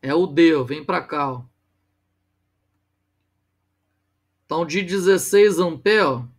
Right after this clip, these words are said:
número de condutores carregados, até sessenta e sete ampere, ó. O nosso deu trinta e nove e pouco, né?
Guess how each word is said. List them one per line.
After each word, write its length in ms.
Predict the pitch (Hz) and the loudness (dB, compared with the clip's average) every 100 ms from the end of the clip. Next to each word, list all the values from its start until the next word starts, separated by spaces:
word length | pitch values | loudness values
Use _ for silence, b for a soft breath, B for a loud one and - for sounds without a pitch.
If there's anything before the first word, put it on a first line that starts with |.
| _ _ _ _ _ _ _ _ _ _ _ _ _ _ _ _ _ | _ _ _ _ _ _ _ _ _ _ _ _ _ _ _ _ _
número 240 | 147 160 | -8 -6
de 80 | 143 | -6
condutores 520 | 170 160 139 165 143 | -8 -8 -6 -6 -4
carregados, 920 | - 170 156 151 208 180 131 127 - _ _ _ _ _ _ _ _ _ _ _ _ _ _ _ _ _ _ | -6 -6 -4 0 0 0 -2 -12 -18 _ _ _ _ _ _ _ _ _ _ _ _ _ _ _ _ _ _
até 720 | - 165 - _ 196 214 226 - _ _ _ _ _ _ _ _ _ _ _ _ _ _ _ _ _ _ _ | -6 -6 -6 _ 0 2 0 -6 _ _ _ _ _ _ _ _ _ _ _ _ _ _ _ _ _ _ _
sessenta 840 | - - 202 185 - 208 208 214 | -18 2 4 4 0 -2 0 2
e 40 | 190 | 2
sete 480 | - 190 196 196 | 0 0 0 -2
ampere, 480 | 208 180 - 180 175 | -4 -4 -2 2 2
ó. 180 | 143 120 - _ _ _ _ _ _ _ _ _ _ _ _ _ _ _ _ _ _ _ _ _ _ _ _ | 2 -6 -14 _ _ _ _ _ _ _ _ _ _ _ _ _ _ _ _ _ _ _ _ _ _ _ _
O 140 | - 160 | -8 -4
nosso 340 | 175 185 - | 0 0 -2
deu 300 | 170 170 165 | -2 0 0
trinta 440 | - 180 185 185 196 | -4 -8 -6 -4 -4
e 80 | 185 | 0
nove 300 | 180 180 185 | 0 0 -4
e 40 | |
pouco, 400 | 190 208 233 226 | 0 2 2 -2
né? 300 | 190 208 233 | -6 -6 -8